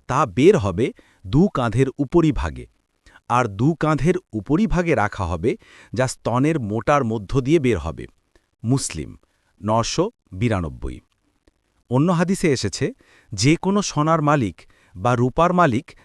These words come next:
জাকাত প্রদান করবে না, কেয়ামতের দিন সেগুলো তার জন্য আগুনের পাত হিসেবে বানিয়ে নেওয়া হবে। তারপর সেগুলোকে জাহান্নামের আগুনে উত্তপ্ত করা হবে,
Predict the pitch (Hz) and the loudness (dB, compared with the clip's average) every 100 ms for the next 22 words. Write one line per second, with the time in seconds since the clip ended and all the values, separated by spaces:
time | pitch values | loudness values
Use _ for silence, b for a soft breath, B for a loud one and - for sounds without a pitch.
0 | b 98 113 151 165 - 127 131 147 - | b -2 0 0 -2 0 2 2 0 2
1 | 160 170 143 73 62 _ _ _ 139 139 | 2 4 2 -2 -10 _ _ _ 2 2
2 | 165 190 202 175 196 170 143 139 160 104 | 2 2 2 2 -2 0 -2 0 0 0
3 | 113 b - 110 135 123 151 165 - 110 | -2 b -2 0 2 2 0 0 0 -2
4 | 113 139 151 143 120 127 131 139 147 135 | 0 2 2 0 2 2 2 -2 0 0
5 | 120 135 175 175 131 107 82 71 65 _ | 2 2 4 2 2 0 -2 -8 -12 _
6 | _ - 123 147 139 196 - 175 208 151 | _ -2 2 2 2 0 0 2 4 2
7 | - 180 b b 95 120 120 165 170 175 | 0 -8 b b -2 0 2 0 2 0
8 | 175 - 120 139 160 - 135 - 175 - | -2 0 0 2 0 0 -6 0 -2 0
9 | 202 147 131 101 90 139 | 0 2 2 2 -2 -4